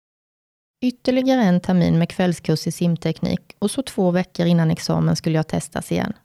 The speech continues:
Klarade jag det inte nu så blev det ingen examen.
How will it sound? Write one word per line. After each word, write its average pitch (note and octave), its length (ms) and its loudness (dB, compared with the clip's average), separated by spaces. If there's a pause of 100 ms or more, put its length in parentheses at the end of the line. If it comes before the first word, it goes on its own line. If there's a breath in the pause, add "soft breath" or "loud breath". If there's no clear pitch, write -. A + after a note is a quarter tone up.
(720)
Klarade F3 380 2
jag G3 120 2
det A#3 60 2
inte A3 200 2
nu F3 220 4
så - 160 -2
blev E3+ 260 2
det G3+ 80 4
ingen G#3 220 6
examen. E3+ 500 0